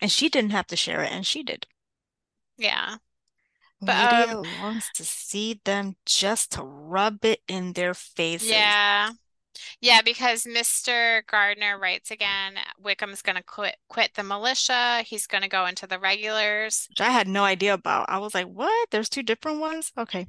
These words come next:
Speaker 1: makes sense.
Speaker 2: Well, think of the National Guard versus the Army here.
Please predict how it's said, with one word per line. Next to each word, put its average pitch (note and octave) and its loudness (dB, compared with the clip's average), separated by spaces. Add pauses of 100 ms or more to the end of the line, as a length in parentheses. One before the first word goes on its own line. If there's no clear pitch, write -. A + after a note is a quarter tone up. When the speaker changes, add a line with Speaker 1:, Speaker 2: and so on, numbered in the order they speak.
Speaker 1:
makes A#3 -6
sense. F3+ -6 (400)
Speaker 2:
Well, D4 0
think E4+ -2
of E4+ 2
the C#4+ 4
National A3+ 2
Guard G3+ -2
versus G3+ -8
the G3 -2
Army F#3+ -4
here. G#3 -8